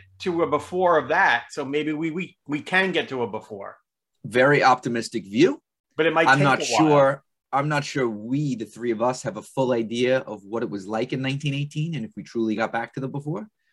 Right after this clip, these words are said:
Speaker 2: But let's just
Speaker 1: Correct.
Speaker 2: say we did. Let's
Speaker 1: Good
Speaker 2: just say we
Speaker 1: point.
Speaker 2: did. I'm gonna give the old, it's kinda, I don't know. It's even lame that I'm saying this, but the world is so different now. Social media.
Speaker 1: Well, we have
Speaker 2: Blah,
Speaker 1: Twitter
Speaker 2: blah, blah,
Speaker 1: now.
Speaker 2: blah, blah. You know, I, I don't know.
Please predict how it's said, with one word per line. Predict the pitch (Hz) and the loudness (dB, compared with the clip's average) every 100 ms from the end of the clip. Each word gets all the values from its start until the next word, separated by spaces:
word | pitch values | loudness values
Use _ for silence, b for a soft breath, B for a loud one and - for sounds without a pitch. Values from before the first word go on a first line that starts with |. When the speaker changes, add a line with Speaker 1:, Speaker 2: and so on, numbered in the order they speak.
| - | -6
Speaker 2:
But | 143 | 2
let's | 156 180 | 6 6
just | 156 | 4
Speaker 1:
Correct. | |
Speaker 2:
say | 165 | 4
we | 139 135 | 4 2
did. | 113 131 - _ - | 0 -2 -6 _ -2
Let's | 147 | 0
Speaker 1:
Good | 175 | 0
Speaker 2:
just | 165 | 2
say | |
we | 151 151 | 2 2
Speaker 1:
point. | |
Speaker 2:
did. | 110 95 _ _ _ _ _ _ _ _ _ _ _ _ _ _ _ - | 0 -8 _ _ _ _ _ _ _ _ _ _ _ _ _ _ _ -2
I'm | 131 147 | 0 2
gonna | 143 | 2
give | 113 139 | 2 0
the | 123 131 | 2 2
old, | 120 120 113 | 2 0 -4
it's | - | -8
kinda, | 135 123 107 101 _ _ _ 110 | -4 -4 -4 -8 _ _ _ -14
I | |
don't | 98 | -14
know. | 76 76 _ _ - | -14 -20 _ _ -20
It's | 101 - | -20 -12
even | 120 101 | -6 -6
lame | 104 104 | -6 -8
that | 104 | -8
I'm | 95 | -10
saying | 78 95 95 | -10 -10 -10
this, | 107 107 - | -12 -16 -14
but | 107 | -10
the | 110 | -4
world | 107 123 139 | 4 6 6
is | - | 2
so | 147 | 2
different | 139 123 135 110 | 2 2 0 -6
now. | 110 113 117 117 | -6 -6 -6 -6
Social | 117 113 110 - | -8 -6 -6 -4
media. | 127 120 123 120 120 | -4 -2 0 2 6
Speaker 1:
Well, | - | 6
we | 185 | 6
have | 202 | 2
Speaker 2:
Blah, | 208 | 2
Speaker 1:
Twitter | 220 - | 2 4
Speaker 2:
blah, | - | 2
blah, | - | 2
Speaker 1:
now. | - | 0
Speaker 2:
blah, | 110 110 107 | 0 -4 -8
blah. | - _ - | -12 _ -6
You | 113 | -2
know, | 98 92 - | -2 -4 -8
I, | 113 107 | -2 -2
I | |
don't | |
know. | 101 | -4